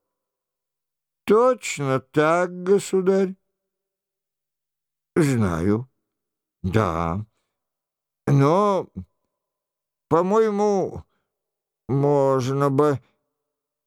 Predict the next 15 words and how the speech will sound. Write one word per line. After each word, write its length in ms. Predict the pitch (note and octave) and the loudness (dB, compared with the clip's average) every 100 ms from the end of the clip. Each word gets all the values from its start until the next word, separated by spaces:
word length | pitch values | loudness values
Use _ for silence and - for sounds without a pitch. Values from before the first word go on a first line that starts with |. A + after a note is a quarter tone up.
| - | -10
«Слушайте!» 1700 | - - G3+ A3 A#3 B3 C#4 B3+ - E3+ F#3 F3+ F3 - F3+ F#3 - _ _ | -4 2 4 4 4 4 4 0 -4 0 2 2 0 0 2 2 -2 _ _
крикнул 840 | - E3+ E3 F#3 - D3 E3+ F3 E3+ | 0 2 4 2 -2 -4 0 2 2
Ришелье 800 | E3+ E3+ - E3+ E3+ E3 E3+ D#3+ | 2 0 0 2 2 4 4 2
громовым 800 | D3+ D#3 E3 E3 E3 F3 E3+ D3 | 0 0 0 0 0 0 -2 0
голосом. 760 | E3+ E3+ D#3+ - D#3+ D#3 B2+ _ _ _ _ - | 2 2 0 0 -2 -2 -6 _ _ _ _ -12
«Сегодня 1400 | - - F#3 A3 A#3+ A#3 A#3+ G#3 D3 G2+ A2+ G#2+ G#2 G2+ | -8 -2 2 4 4 4 4 4 2 -4 -6 -2 -2 -2
же 480 | F2 F#2 E2+ E2 D#2 _ _ _ _ - | -2 0 0 -4 -8 _ _ _ _ -2
надо 920 | D3 F3 F3+ G3 G#3+ A#3 G#3 G#3+ A3+ | 0 2 2 2 2 0 0 0 -2
с 180 | - - | -4 -2
этим 600 | F#3 A#3 A3+ G#3+ G#3+ F#3 | 2 2 0 0 0 -2
покончить. 1200 | - F3 F3+ - D#3+ B3+ C#4 A3+ - F#3+ - - _ _ _ _ _ _ _ - | -2 0 0 -2 0 2 0 -4 -4 -4 -4 -14 _ _ _ _ _ _ _ 0
Ваш 720 | E3 G3+ A3 B3 C4 - G#3 | 2 4 2 2 0 -2 -4
любимец 1080 | A3+ A#3+ A#3 F#3+ B3 C4 B3+ A#3+ G3+ - | 0 2 2 0 0 0 2 2 0 -4
на 300 | G3 A3 G#3+ | 0 2 0
коне 800 | - F#3 F3 D#3+ F#3 A#3 C4 A3+ | 0 2 2 2 2 2 0 -2